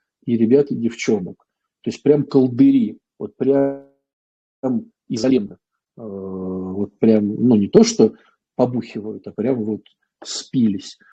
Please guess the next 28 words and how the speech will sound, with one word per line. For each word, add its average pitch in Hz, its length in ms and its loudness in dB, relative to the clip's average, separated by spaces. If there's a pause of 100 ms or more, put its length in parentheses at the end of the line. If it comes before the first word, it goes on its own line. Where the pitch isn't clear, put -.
(260)
Фотка, - 520 0
то - 200 -4
есть - 120 -2
смотришь 143 440 0
на 113 80 0
людей, 117 520 4 (200)
человеку 113 400 -4
сорок 110 440 -4
лет, 127 300 2
его 110 240 0
уже 104 240 0
нету, 98 440 -6 (680)
э, 92 480 -8 (140)
как - 200 -12
ч-, - 200 -12
как - 180 -6
личности. - 720 -2 (380)
Надо 127 340 2
же, 107 140 2
думаешь, 104 340 2
какие 117 300 2
успешные 117 680 2
были 107 220 2
успехи 110 720 0 (360)
и - 100 -8
как 120 240 -4
это 113 100 -4 (120)
получилось. - 760 0